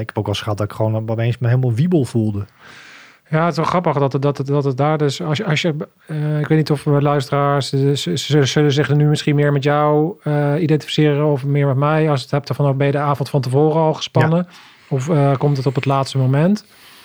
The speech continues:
Speaker 2: En ik la-, had laatst ook zoiets ge-, eh, ge-, gehoord over het slapen. Waarom, van waarom je dan goed slaapt. Dat was volgens mij van de Universiteit van Tilburg. Was zo'n, zo'n presentatie
Speaker 1: Oh ja.
Speaker 2: over slapen. En dat hoe meer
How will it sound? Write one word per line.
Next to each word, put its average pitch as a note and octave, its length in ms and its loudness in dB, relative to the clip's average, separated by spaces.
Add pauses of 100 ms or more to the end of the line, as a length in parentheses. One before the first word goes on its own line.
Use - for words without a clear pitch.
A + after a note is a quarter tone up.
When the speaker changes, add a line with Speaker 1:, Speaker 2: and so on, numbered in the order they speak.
(520)
Speaker 2:
En C#3+ 80 0
ik B2+ 80 0
la-, D3+ 100 2
had E3 100 0
laatst E3 320 0
ook E3 120 0
zoiets D#3+ 220 -2
ge-, D#3 500 0
eh, D#3 100 -8 (300)
ge-, C#3+ 300 -10
gehoord D3 380 2
over C#3+ 220 0
het C3 120 -4
slapen. E3+ 520 0
Waarom, D3+ 200 0
van C#3+ 140 -2
waarom D3+ 260 0
je D3 80 2
dan C#3+ 160 0
goed D3+ 200 -2
slaapt. D#3+ 380 0
Dat - 80 -20
was C3 180 -4
volgens C3+ 220 -2
mij C3+ 80 0
van C3+ 160 -2
de C3+ 440 0
Universiteit C3+ 540 -2
van C3 80 -4
Tilburg. D3+ 560 0
Was C3 100 -8
zo'n, C3 320 -2
zo'n B2+ 220 -4
presentatie B2+ 420 0
Speaker 1:
Oh C3 60 -8
ja. C3+ 60 -6
Speaker 2:
over A#2 120 -6
slapen. D3+ 500 -6 (760)
En C3+ 100 0
dat C3+ 100 2
hoe C#3 140 2
meer F3+ 320 2